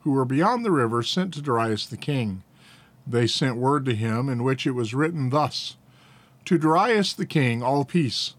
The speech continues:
"Let it be known to the king that we have gone to the province of Judah, to the house of the great God,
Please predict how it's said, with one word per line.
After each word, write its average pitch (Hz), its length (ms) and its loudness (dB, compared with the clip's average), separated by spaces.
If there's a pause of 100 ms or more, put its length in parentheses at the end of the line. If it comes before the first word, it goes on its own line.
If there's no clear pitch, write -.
(460)
"Let 120 160 0
it 127 60 -2
be 120 120 -2
known 139 260 2
to 165 100 -2
the 123 120 0
king 131 300 0
that 147 100 -4
we 131 120 2
have 120 120 0
gone 156 260 2
to 175 100 -2
the 131 80 0
province 117 460 0
of 107 80 -6
Judah, 104 380 0
to 135 140 -6
the 123 100 -4
house 151 280 0
of 165 60 -10
the 139 80 -4
great 117 260 -2
God, 107 380 -6